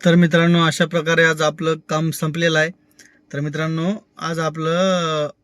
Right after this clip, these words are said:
अ, उबेरला अकराशे पंचेचाळीस आज उबेरला काम केले, रेट छान देतो उबेर आज, त्यामुळं केले थोडं काम. आणि सतराशे रुपये ओलाला झाले, म्हणजे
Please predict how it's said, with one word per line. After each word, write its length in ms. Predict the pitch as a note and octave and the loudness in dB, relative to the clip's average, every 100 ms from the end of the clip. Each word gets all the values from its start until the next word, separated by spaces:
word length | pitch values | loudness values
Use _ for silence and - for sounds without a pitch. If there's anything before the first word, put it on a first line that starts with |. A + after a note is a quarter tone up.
| _ - | _ -8
अ, 60 | |
उबेरला 520 | D#3 D#3 D3+ E3 E3 D#3 | -4 -2 0 0 2 -2
अकराशे 320 | E3 D3+ D#3+ | -2 -6 -4
पंचेचाळीस 380 | E3 D#3+ E3+ E3 | -4 -2 -2 -2
आज 200 | D#3+ D#3+ | -4 -2
उबेरला 280 | D#3+ D#3+ D#3 | -4 -4 -4
काम 180 | D#3 D#3+ | -4 -4
केले, 320 | D#3 D#3 D#3+ | -6 -4 -2
रेट 220 | D3+ D3+ | -2 -2
छान 220 | - D3 D#3+ | -4 -8 -8
देतो 320 | D3 C#3+ C#3+ | -10 -10 -8
उबेर 200 | C#3 C#3 | -4 -4
आज, 120 | E3 - | -4 -4
त्यामुळं 320 | C#3 C#3 C#3 - | -6 -6 -10 -6
केले 220 | D3+ D#3 | -4 -4
थोडं 240 | C#3+ C3+ | -4 -6
काम. 180 | C3 C#3 F#3+ _ _ - _ - | -8 -10 -12 _ _ -20 _ -14
आणि 100 | C#3 | -10
सतराशे 400 | C#3+ D3 E3 D3+ | -8 -4 -2 -2
रुपये 220 | D#3+ E3 | -4 -2
ओलाला 400 | E3 E3 D#3+ E3+ | 0 0 0 0
झाले, 260 | D3+ C#3 C#3 | 0 -2 -4
म्हणजे 460 | C#3 C#3+ D3+ D#3 | -6 -4 -2 -4